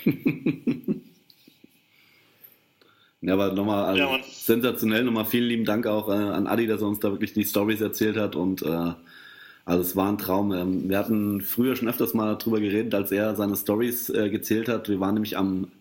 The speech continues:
Speaker 1: legendären Dachsloch. Das war damals früher die, ähm, die Kneipe, in der der Adi nach seiner Arbeit damals im Wald eingekehrt ist. Und, äh, da gab's wirklich legendäre Geschichten und er hat uns wieder wirklich verwöhnt mit Geschichten am Wochenende. Und, äh, ja,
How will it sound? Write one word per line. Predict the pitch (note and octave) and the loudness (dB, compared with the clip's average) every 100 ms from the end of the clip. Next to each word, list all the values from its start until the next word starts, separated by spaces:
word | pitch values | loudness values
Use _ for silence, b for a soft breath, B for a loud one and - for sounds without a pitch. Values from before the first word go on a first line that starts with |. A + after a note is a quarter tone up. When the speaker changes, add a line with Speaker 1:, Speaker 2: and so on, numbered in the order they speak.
| - | 0
Speaker 1:
legendären | G#2+ A#2+ A2 G#2 G2+ F#2+ | 0 2 0 0 0 0
Dachsloch. | - - G#2 G2 - - B B B B B - | -2 0 0 0 -4 -16 B B B B B -6
Das | F2+ | 0
war | G2+ F#2 | 2 2
damals | G#2 A#2 G#2+ - | 2 2 -2 0
früher | A2+ A#2 A2+ | 2 2 2
die, | G#2+ G#2+ F#2 | 0 0 2
ähm, | F2+ F2+ F2+ F2+ F2 | 0 0 0 -2 -4
die | G2+ | -4
Kneipe, | - G2+ G#2+ C3 C3+ C3+ - B B B | 0 0 0 0 0 -2 -8 B B B
in | G#2+ G2+ | 0 2
der | G#2 G2+ G2 F#2+ - | 2 2 0 -2 -2
der | F2+ F2+ | -2 2
Adi | A#2 | 2
nach | A2+ G#2+ | 2 0
seiner | A#2 A2 G2+ | 0 0 0
Arbeit | G2+ B2 A#2 | 2 2 0
damals | A2+ A2+ A2+ | 0 0 0
im | G#2 | 0
Wald | G2 A2+ | 2 0
eingekehrt | G2 A#2+ B2 A#2 A2+ A2 | 0 0 0 0 0 -2
ist. | A2+ - | -4 0
Und, | G2+ G2 F#2 | 0 0 -2
äh, | F#2 | 0
da | F#2 F#2 F#2 | 0 0 0
gab's | F#2+ - | -2 -2
wirklich | G2+ G2+ G2+ | -2 0 2
legendäre | G#2+ C3 A2 A2 G#2 | 2 0 0 0 0
Geschichten | G2 - A2 - | -2 -2 -4 -2
und | G2+ F#2+ | 0 0
er | F#2 | -2
hat | F#2 G#2 | -2 -2
uns | F#2+ G#2 | -2 0
wieder | G2 F#2 | 0 0
wirklich | G#2+ F#2+ | -2 0
verwöhnt | G#2 F2+ A2 A#2+ | 0 2 0 0
mit | - - | -4 -4
Geschichten | - G#2+ A2 | -4 -2 0
am | F#2 | 0
Wochenende. | F#2 G#2+ F#2+ F#2 F2+ | -2 0 0 0 -2
Und, | D#2+ E2+ D#2 | -2 -2 -2
äh, | |
ja, | D#2+ D2+ C#2+ D#2 | -6 -6 -8 -12